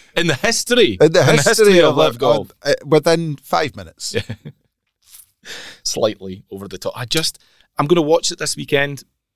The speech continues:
Speaker 1: For a couple of reasons. One, I want to see how it looks outside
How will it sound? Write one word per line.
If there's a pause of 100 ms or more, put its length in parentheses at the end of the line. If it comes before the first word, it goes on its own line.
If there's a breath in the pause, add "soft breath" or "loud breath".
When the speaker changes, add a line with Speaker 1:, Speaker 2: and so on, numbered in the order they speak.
(460)
Speaker 1:
For
a
couple
of
reasons.
One, (580)
I
want
to
see
how
it
looks
outside